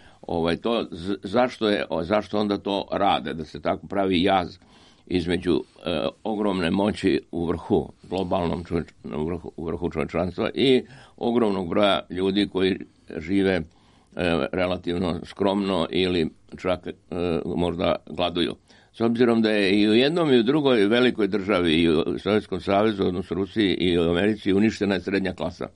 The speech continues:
I time je, e, dovedeno u pitanje, taj jaz je povećan i dovedeno je u pitanje ono što je ranije bilo, e, o-, obezbeđeno intervencionističkim merama, Keynesovim i New Dealom, o-, o-, državnim kapitalizmom ili welfare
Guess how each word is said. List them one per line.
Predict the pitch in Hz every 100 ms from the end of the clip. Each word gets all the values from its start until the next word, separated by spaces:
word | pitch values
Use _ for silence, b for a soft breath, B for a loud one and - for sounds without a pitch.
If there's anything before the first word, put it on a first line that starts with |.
| B B B B B
I | - 98
time | 95 131 139
je, | 135 110
e, | - 101 90 85
dovedeno | 92 107 123 131 110
u | 90
pitanje, | 104 107 120 107 90
taj | 107 110
jaz | 113 101
je | 90
povećan | 107 117 107 107
i | 98
dovedeno | 107 113 123
je | 107
u | 90
pitanje | 110 123 113 104 b b b -
ono | 101 107
što | 101
je | 95
ranije | 104 123 107
bilo, | 90 92 92 87 -
e, | 85 78 64 - - - _ - -
o-, | 73 73 -
obezbeđeno | 87 87 95 95 110 95 92 78 b b b -
intervencionističkim | 90 82 92 95 85 95 101 101 113 - 92
merama, | 92 95 92 87
Keynesovim | - 98 95 92 90 82 73
i | 82
New | 87 90
Dealom, | 90 92 85 80 B B B B B -
o-, | 90 85 78 -
o-, | 76 76
državnim | 62 85 98 95 92
kapitalizmom | 90 87 87 92 98 92 98 87
ili | 87 87
welfare | 95 90 85 80